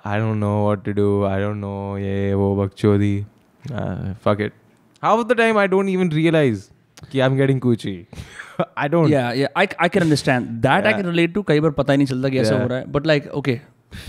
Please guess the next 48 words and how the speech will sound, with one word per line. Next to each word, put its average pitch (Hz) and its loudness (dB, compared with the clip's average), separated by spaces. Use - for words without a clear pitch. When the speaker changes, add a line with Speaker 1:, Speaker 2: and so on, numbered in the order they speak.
Speaker 2:
straight 143 2
up, 143 -4
I - 0
think, 143 2
I 135 -2
think 143 -2
it's, - -8
it - -12
comes 135 6
down 127 4
to 123 2
you 123 0
want 127 0
to - -10
preserve 120 2
a - 4
reputation 117 0
and 117 0
not 110 -6
make 110 -6
a 113 -2
move 117 -2
and 110 -8
seem 110 -2
stupid. 120 -4
Speaker 1:
Mm, 107 -2
um, 113 0
Speaker 2:
But 113 -8
Speaker 1:
no, 180 2
Speaker 2:
you, 170 0
Speaker 1:
no, 156 4
Speaker 2:
you 156 6
have - 4
Speaker 1:
not, 190 2
Speaker 2:
to. 113 0
Speaker 1:
not 160 -2
just 156 -2
Speaker 2:
Or 165 2
are 165 4
you 170 4
Speaker 1:
that. 156 2
Speaker 2:
just - -2
fucking 143 2
Speaker 1:
Stupid. 101 -4
Speaker 2:
stupid 135 2
and 120 2
Speaker 1:
<laughs> 104 -12
Celibate. 120 0